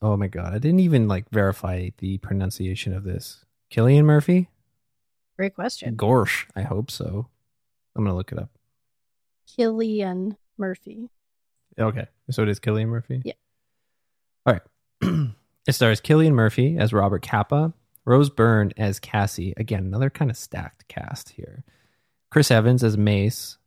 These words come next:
Speaker 1: Cliff Curtis as Searle, Michelle Yeoh as Corazon, Hiroyuki Sanada as Kanata,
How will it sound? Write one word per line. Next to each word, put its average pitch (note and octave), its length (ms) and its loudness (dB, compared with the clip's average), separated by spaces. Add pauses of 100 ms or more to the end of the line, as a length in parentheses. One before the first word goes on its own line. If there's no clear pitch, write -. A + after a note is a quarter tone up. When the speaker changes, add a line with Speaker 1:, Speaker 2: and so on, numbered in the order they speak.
Speaker 1:
Cliff - 240 0
Curtis A#2+ 320 0
as F#2+ 80 -8
Searle, A#2 520 2 (800)
Michelle A2+ 360 0
Yeoh G#2+ 360 2
as G#2+ 80 -2
Corazon, G#2+ 720 2 (560)
Hiroyuki B2 800 2
Sanada G#2 760 0
as G2 340 -2 (140)
Kanata, A2+ 540 -4